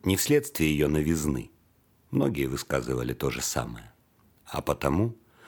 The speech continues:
что он защищал ее с необычайным упорством. Сущность этой мысли сводится к тому, что растительные организмы также обладают чувствительностью.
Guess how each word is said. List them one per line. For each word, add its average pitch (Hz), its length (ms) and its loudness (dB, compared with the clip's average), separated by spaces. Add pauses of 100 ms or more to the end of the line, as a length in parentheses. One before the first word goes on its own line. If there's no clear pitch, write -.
(240)
что - 240 2
он 78 120 2
защищал 76 640 0
ее 67 220 -2 (140)
с - 120 -12
необычайным 117 640 2
упорством. 120 680 -8 (1080)
Сущность - 560 2
этой 76 200 2
мысли 73 440 -2 (260)
сводится 85 500 0
к - 100 -6
тому, 98 400 2 (440)
что - 220 0
растительные 73 720 0
организмы 78 680 0 (280)
также 104 400 0
обладают 73 580 0
чувствительностью. - 1000 -6